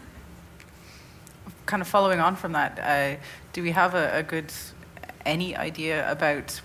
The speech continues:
what drives the, the flipping?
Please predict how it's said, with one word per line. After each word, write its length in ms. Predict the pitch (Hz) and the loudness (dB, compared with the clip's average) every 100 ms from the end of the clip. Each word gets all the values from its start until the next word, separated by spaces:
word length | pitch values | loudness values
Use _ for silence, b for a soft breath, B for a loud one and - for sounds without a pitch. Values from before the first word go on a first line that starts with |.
| - | -4
what 300 | 151 135 - | -2 -2 -4
drives 600 | 147 131 160 170 - - - | 0 2 2 -2 -10 -10 -12
the, 240 | 147 143 151 160 - - | -10 -8 -10 -16 -20 -18
the 80 | - | -12
flipping? 340 | - - 175 | -10 -10 -12